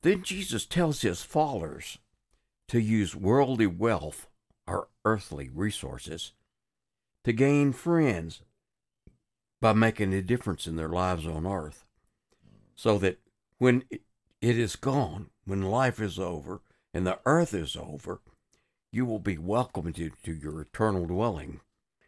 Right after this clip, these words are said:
As it says in Luke sixteen nine, "Our friends in heaven appear to be those we have touched in a significant way on the earth.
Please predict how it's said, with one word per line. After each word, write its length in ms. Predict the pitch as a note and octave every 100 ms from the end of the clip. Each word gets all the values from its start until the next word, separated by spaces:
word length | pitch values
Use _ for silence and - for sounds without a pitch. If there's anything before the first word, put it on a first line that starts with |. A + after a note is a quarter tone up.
| -
As 160 | A2+ G#2+
it 140 | -
says 380 | - B2+ A#2+ G2+
in 120 | F2+
Luke 220 | G#2 G#2 _ _
sixteen 560 | - B2+ - B2+ A2+ G2+
nine, 440 | B2+ F2 D2+ D2 - _ _ _ _ _ -
"Our 220 | G#2+ A2
friends 800 | G#2 - D#3+ C#3+ G2 F2 F2 F2 - -
in 180 | F2+
heaven 500 | F2 A2+ A2 D#2 D#2 -
appear 340 | - - A#2 G2+
to 100 | D2
be 140 | E2
those 500 | D#2 F#2 F#2 F#2 - _ - _
we 200 | - G2
have 240 | F#2+ F#2 -
touched 480 | - C3+ - - - _ _ _ _ _ _
in 120 | G#2+ G2+
a 80 |
significant 720 | F#2 G#2 E2+ B2+ C3 - - G2
way 480 | F2 C#2+ C#2+ C#2+ _ _ _ _ _
on 200 | E2+ F2
the 120 | F2 E2+
earth. 380 | D#2+ D2+ -